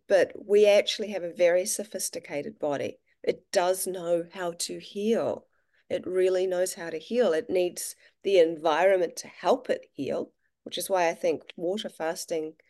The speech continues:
for periods of time can be extremely helpful. And I would add that one person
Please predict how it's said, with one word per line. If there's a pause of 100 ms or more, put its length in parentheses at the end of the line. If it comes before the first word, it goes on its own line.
(340)
for
periods
of
time
can
be
extremely
helpful. (540)
And
I
would
add (120)
that (200)
one
person